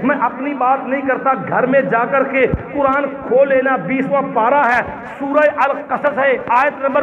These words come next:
پچاس ہے۔ رب کے قرآن نے کہا، میرے محبوب پیغمبر، ان کو بتا دو صراط مستقیم پہ کون ہے، راہ حق سے بھٹکا ہوا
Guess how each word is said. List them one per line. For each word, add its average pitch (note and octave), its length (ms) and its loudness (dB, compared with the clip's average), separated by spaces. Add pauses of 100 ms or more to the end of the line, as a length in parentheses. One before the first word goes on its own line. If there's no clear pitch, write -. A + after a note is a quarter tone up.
(100)
پچاس C#4+ 560 2
ہے۔ C#4+ 60 6 (280)
رب C#4 280 -2
کے D4 80 4 (120)
قرآن C#4 340 0
نے C#4+ 120 -2
کہا، C4+ 140 2
میرے C4+ 240 2
محبوب C4+ 460 -2
پیغمبر، C4+ 440 2 (240)
ان D4 160 -2
کو D4 200 0
بتا B3+ 340 -2
دو D4 120 2 (120)
صراط C4 300 0 (100)
مستقیم C#4 600 -4
پہ C#4+ 200 -2
کون C4+ 300 0
ہے، C#4 60 2
راہ C4 480 0
حق C4 160 -4
سے C#4 60 4 (140)
بھٹکا A#3+ 300 -2
ہوا C#4 200 2